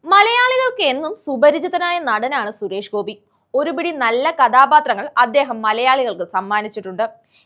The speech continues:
കേന്ദ്രമന്ത്രിയായിരിക്കെ ഇപ്പോഴും സുരേഷ് ഗോപി അഭിനയ രംഗത്ത് സജീവമാണ്. ഇപ്പോഴിതാ കഴിഞ്ഞ ദിവസം സുരേഷ് ഗോപി നൽകിയ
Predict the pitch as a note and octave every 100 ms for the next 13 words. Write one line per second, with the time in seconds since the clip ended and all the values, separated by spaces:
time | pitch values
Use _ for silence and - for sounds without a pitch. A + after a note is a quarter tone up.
0 | _ G#4 A4 A#4 B4+ B4+ A#4 A#4 A4+ G#4+
1 | D#4+ D#4 - C#4+ C#4 E4+ F#4 F#4+ D4 C4
2 | C4+ - D4+ G#3 - G#3+ A#3 C4 D4 B3
3 | G#3 F3+ F#3+ F#3+ F#3+ G3 G3 F#3 F#3 G3
4 | _ _ _ _ - A#3+ D4+ A#3+ A#3 -
5 | D4 D4 E4 F4 F4 F4+ F4 C#4+ B3+ C4+
6 | D#4 D#4 D#4 D4+ C4+ C#4+